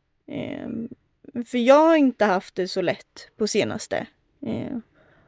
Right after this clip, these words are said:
och det jag saknar var någon som pratar om verkligheten.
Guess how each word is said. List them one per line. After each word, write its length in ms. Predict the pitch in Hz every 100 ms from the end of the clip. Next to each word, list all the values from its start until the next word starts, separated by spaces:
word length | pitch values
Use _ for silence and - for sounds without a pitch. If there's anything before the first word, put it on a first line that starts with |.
| _ _
och 160 | - 220
det 120 | 226
jag 300 | 226 285 294
saknar 680 | - 262 208 - - 214 196
var 320 | 196 214 196
någon 640 | 202 247 254 240 233 233 233 _ _ _ _ _ _ _ _ _ _ _ _ _ _ -
som 460 | - 233 226 220 190 - _ _ _ _ _ _ _ _ _ _ _ _ _ _
pratar 560 | 277 330 233 226 247 233
om 100 | 240
verkligheten. 800 | 277 226 226 392 - - -